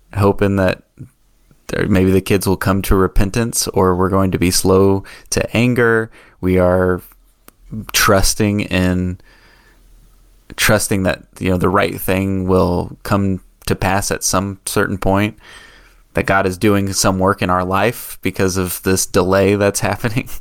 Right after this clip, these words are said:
that our kids are doing. How long do we wait?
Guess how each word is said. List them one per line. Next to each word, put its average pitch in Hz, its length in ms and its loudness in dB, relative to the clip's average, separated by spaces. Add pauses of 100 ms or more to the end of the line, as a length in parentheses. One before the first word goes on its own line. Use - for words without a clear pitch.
(140)
that 101 180 0
our 101 120 2
kids 98 320 -2
are 98 260 2 (180)
doing. 104 360 2 (3000)
How 98 140 0
long 110 180 2
do 113 120 2
we 110 100 2
wait? 107 320 2